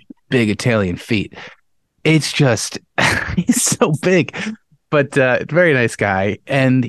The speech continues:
Speaker 2: he, he, uh, we made it pretty clear to him on the,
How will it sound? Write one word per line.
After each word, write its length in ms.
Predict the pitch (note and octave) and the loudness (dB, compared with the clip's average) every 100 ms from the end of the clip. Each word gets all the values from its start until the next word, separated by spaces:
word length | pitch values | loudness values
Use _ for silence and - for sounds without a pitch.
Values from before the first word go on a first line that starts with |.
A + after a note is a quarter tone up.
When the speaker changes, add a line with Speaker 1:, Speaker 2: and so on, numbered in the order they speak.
| - | -6
Speaker 2:
he, 320 | - E3+ D#3+ A2 | -4 0 0 0
he, 220 | B2 C3 | 0 0
uh, 340 | C3+ B2 A#2 G#2 | -2 -2 -4 -2
we 160 | A#2+ | -2
made 200 | C3+ D3 | 2 2
it 100 | D3 | 0
pretty 220 | - C#3+ | 0 -2
clear 280 | D3 - B2 | -2 -2 0
to 120 | B2 | 0
him 360 | A#2 G#2+ A2+ A#2+ | 0 0 0 -2
on 100 | A2+ | -4
the, 80 | A2 | -4